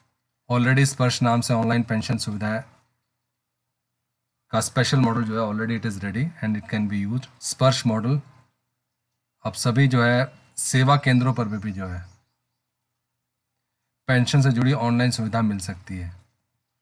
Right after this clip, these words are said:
जो भी सामान्य सेवा केंद्र है वहाँ पर भी अब आपको स्पर्श के माध्यम से मिल सकता है।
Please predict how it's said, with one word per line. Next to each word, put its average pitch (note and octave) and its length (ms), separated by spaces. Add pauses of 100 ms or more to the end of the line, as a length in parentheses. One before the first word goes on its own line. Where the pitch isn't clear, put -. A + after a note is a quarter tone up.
(340)
जो B2 120
भी C3+ 120
सामान्य B2 440
सेवा A#2 260
केंद्र A2+ 300
है A#2+ 60
वहाँ G#2+ 240
पर A#2+ 120
भी A#2+ 100
अब A2+ 100
आपको A2 260
स्पर्श - 500
के A#2 120
माध्यम G2+ 340
से G#2 100
मिल G2 140
सकता - 320
है। A#2+ 180